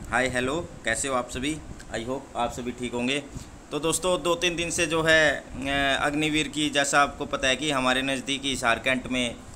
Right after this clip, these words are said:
जो है वो भर्ती चली हुई है, उसकी अपडेट जो है मैं आपके सामने लेके आ रहा था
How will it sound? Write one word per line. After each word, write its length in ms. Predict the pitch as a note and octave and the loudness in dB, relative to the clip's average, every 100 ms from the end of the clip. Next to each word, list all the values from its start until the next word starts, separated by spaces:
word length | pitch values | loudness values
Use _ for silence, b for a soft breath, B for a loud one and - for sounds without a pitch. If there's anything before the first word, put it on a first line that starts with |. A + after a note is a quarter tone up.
| B2+ | -6
जो 160 | B2 | 2
है 60 | B2 | 2
वो 160 | B2 B2 | 2 0
भर्ती 320 | A#2 G#2 - | -4 -2 -4
चली 240 | - B2+ | -2 0
हुई 140 | B2 A#2+ | 2 2
है, 220 | C#3 C#3 B B B - | 2 0 B B B -8
उसकी 240 | D#3+ - G3+ | -4 0 4
अपडेट 380 | G3 E3 F3+ C#3+ | 4 6 4 4
जो 180 | E3+ | 4
है 80 | E3 | 4
मैं 140 | D#3 D3 | 6 6
आपके 280 | C#3+ C#3+ | 6 2
सामने 300 | D3 C#3+ C#3 | 0 2 2
लेके 260 | C3+ C3 C3 | 2 2 2
आ 100 | B2 | 2
रहा 100 | A#2+ | 2
था 160 | D3+ | 0